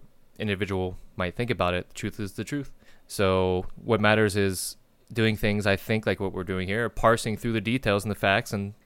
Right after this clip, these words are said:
having an open-minded discussion about it. And, uh, and yeah, we can, uh, you know, discuss and inject whenever we have an opinion on, like, what we think's going on. But, but again, just un-, un-, until it goes to court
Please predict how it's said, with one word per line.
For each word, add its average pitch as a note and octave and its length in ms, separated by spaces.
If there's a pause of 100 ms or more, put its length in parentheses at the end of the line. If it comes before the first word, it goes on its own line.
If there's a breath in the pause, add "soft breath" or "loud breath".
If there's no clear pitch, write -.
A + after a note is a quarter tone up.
having A2 300
an A2 80
open-minded A#2 680
discussion B2 440
about F#2 260
it. G2+ 140
And, F#2+ 260
uh, F#2+ 280 (300 loud breath)
and D3+ 120
yeah, E3+ 180
we C3+ 120
can, B2+ 180
uh, G2+ 280 (420)
you A2 100
know, G2 40
discuss G#2 400
and G#2 100
inject G2 340
whenever G2 360
we F#2 100
have F2+ 120
an F#2 80
opinion G2 340
on, F2+ 160
like, F2+ 180
what F#2+ 100
we F#2+ 80
think's F#2+ 240
going F2+ 220
on. A2 220
But, F2 180 (160)
but A2+ 120
again, G2 300
just F2 160
un-, G2 180
un-, G2 200
until A2 340
it G2+ 100
goes G#2 220
to G#2+ 80
court G#2 420